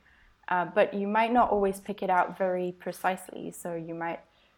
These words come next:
say, "Oh, okay, this star, it looks like there's a periodicity of about twenty-seven days," but it could also be thirty-two days, really.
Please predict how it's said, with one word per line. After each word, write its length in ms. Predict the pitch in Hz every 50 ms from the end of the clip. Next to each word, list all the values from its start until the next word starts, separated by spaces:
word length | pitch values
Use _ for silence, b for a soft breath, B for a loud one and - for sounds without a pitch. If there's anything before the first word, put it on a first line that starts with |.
| _ _
say, 280 | - - 185 175 170 165
"Oh, 480 | 180 208 226 214 202 185 180 175 196 -
okay, 340 | - 196 196 - 185 180 185
this 220 | 180 180 190 - -
star, 320 | - - 202 208 208 208
it 100 | 190 -
looks 260 | 180 185 180 - - -
like 160 | 202 190 -
there's 180 | - 185 185 175
a 40 | 175
periodicity 720 | - - 185 180 170 170 180 180 - - - - 175 170
of 80 | 170 170
about 400 | 170 170 185 165 165 165 - -
twenty-seven 560 | - 180 175 175 175 - 175 170 175 165 160
days," 360 | 170 165 180 214 233 226 220
but 320 | - - 180 180 - - _ _ _ _ _ -
it 140 | - 214 -
could 180 | - 381 392
also 320 | 403 370 320 - - 254 233
be 180 | 202 226 214
thirty-two 600 | 202 - - 214 220 214 220 202 - - 302 330
days, 400 | 330 - - - - - - -
really. 480 | - 170 202 220 - - - - -